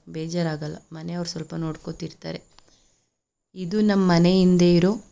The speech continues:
ಈಶ್ವರನ ದೇವಸ್ಥಾನ. ಇಲ್ಲೇ ಪ್ರಸಾದ ಕೊಡ್ತಾರೆ ಅಂತ ಹೇಳಿದ್ರು, ಇಲ್ಲೇ ಅಡುಗೆ ಮಾಡಿಸಿದ್ದಾರೆ ಅಂತ.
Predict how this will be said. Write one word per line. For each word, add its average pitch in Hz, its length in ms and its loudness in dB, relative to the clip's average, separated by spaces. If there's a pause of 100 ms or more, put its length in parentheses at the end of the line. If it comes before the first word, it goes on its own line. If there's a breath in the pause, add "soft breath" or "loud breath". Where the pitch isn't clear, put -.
(320)
ಈಶ್ವರನ 180 680 -2
ದೇವಸ್ಥಾನ. 160 640 0 (1040)
ಇಲ್ಲೇ 190 260 -4
ಪ್ರಸಾದ 180 520 0
ಕೊಡ್ತಾರೆ 170 600 -2
ಅಂತ 175 220 0
ಹೇಳಿದ್ರು, 165 460 2
ಇಲ್ಲೇ 170 360 4
ಅಡುಗೆ 160 260 2
ಮಾಡಿಸಿದ್ದಾರೆ 165 640 0
ಅಂತ. 156 220 -4